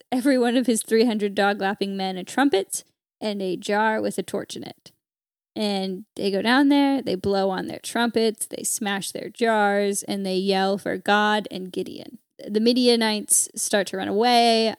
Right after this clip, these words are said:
and then all the tribes of Israel go down to attack them. Um, they capture two of the Midianite captains.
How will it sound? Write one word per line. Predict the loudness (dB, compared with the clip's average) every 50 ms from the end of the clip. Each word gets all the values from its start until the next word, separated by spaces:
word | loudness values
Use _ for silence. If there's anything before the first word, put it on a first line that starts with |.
| _
and | -6 -4 -2
then | -2 -2 -2
all | 0 0 0
the | -2 -2
tribes | -2 -2 -2 -2 -2 -4
of | -6 -2
Israel | 0 0 0 2 0 2 2 2 2 2 0
go | 0 -2
down | -2 -2 -4 -6 -8
to | -8 -10
attack | -2 0 0 0 0 -2 -2
them. | -2 0 0 0 -2 -4 -8 _ _ _ _ _ _ _ _ -8 -6
Um, | -4 -4 -4 -4 -4 -4 -4 -2
they | -2 -2
capture | -2 0 0 0 0 0 -2 -2 0 0 2 2 0 -4 -8 _ _ _
two | -8 -4 -2 -2 0 0 0 0
of | 0 -2 -4 -4 -6 -6
the | -4 -4 -4 -4 -6
Midianite | -4 -2 -2 -2 -2 -2 -2 -4 -6 -6 -8
captains. | -10 -10 -10 -10 -10 -12 -12 -12 -10 -8 -8 -8 -8